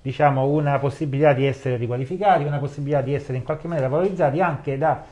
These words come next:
società, anche da enti, anche da privati, in maniera che in qualche, in qualche modo ritornano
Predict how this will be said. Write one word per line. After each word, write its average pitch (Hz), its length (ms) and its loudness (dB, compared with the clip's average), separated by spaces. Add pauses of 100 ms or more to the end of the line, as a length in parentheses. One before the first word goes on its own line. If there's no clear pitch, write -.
(100)
società, 143 580 0
anche 143 380 -4
da 135 180 0
enti, 143 380 -2
anche 143 280 -4
da 131 100 -6
privati, 131 560 -4 (320)
in 147 120 -2
maniera 156 380 4
che 147 80 0
in 131 120 0
qualche, 160 360 -2
in 156 180 -6
qualche 160 280 0
modo 131 240 -2
ritornano 123 680 -6